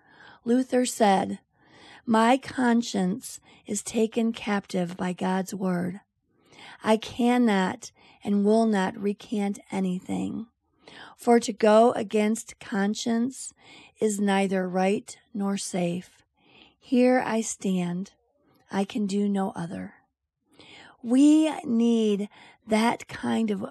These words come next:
moral courage, especially in this cultural moment.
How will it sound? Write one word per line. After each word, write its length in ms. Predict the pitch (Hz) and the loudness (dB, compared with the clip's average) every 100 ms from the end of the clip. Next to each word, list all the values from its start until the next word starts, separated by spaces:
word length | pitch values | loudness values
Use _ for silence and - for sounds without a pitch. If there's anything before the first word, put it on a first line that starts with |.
| - | -10
moral 440 | 220 202 208 208 208 | -4 -2 0 -2 -4
courage, 800 | - - 202 185 185 185 - - _ - - - | -8 -6 -4 -4 -6 -10 -16 -20 _ -20 -20 -4
especially 840 | 247 240 - 247 269 - 247 226 - | -2 -2 2 2 2 0 0 0 0
in 180 | 208 | -2
this 240 | 208 220 - | 0 -2 -4
cultural 680 | - - 220 220 - 214 196 | -12 -6 -6 -6 -6 -6 -2
moment. 600 | 190 196 175 - 262 | -2 -2 -6 -10 -18